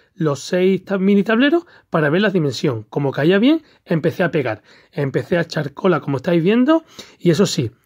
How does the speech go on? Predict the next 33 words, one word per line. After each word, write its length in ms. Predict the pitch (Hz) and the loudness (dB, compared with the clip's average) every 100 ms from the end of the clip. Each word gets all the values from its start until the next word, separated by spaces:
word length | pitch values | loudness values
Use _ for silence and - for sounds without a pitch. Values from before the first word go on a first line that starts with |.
| _ | _
antes 460 | - 156 147 170 165 | -4 -2 0 0 2
de 80 | |
nada, 220 | 170 208 240 | 2 2 2
refregarla 600 | 175 - 151 147 175 170 | 0 -2 -2 0 2 0
un 120 | 139 | 0
poquito 440 | 143 185 196 254 - - _ | -2 -2 0 -2 -4 -20 _
para 200 | 170 147 | -2 -2
que 120 | - | -4
cogiera 360 | 131 - 165 170 | -6 -2 0 2
más 140 | 160 | 0
consistencia. 800 | - 180 139 - 143 131 120 98 _ - - - | -2 -6 -6 -6 -6 -4 -6 -8 _ -20 -20 -14
Y 180 | - 240 | 0 2
fui 220 | 269 - | 2 2
cubriendo 380 | 185 190 190 185 | 2 4 6 6
los 140 | 196 185 | 6 4
huecos 260 | 208 254 | 4 2
que 120 | - | 2
me 60 | 165 | 2
iban 180 | 170 165 | 4 2
quedando 480 | 196 226 247 339 - _ _ | 2 2 4 2 -2 _ _
con 160 | - 175 | -2 0
los 100 | 156 | 0
trozos 300 | - - 165 | -4 -4 -2
de 60 | 160 | 0
cartón 500 | 175 165 226 269 - | 0 2 2 2 -2
que, 400 | - 131 123 117 | -4 -2 -2 -4
que 100 | - | -6
tenía 260 | 123 139 143 | -4 -2 -2
disponible. 560 | 139 - 135 120 107 - _ - - - | -4 -2 -2 0 -4 -8 _ -20 -20 -10
Una 220 | - 196 185 | 2 4 4
vez 140 | 185 | 2
todo 200 | 190 190 | 2 0
terminado, 580 | 180 208 233 285 349 | 2 2 2 2 0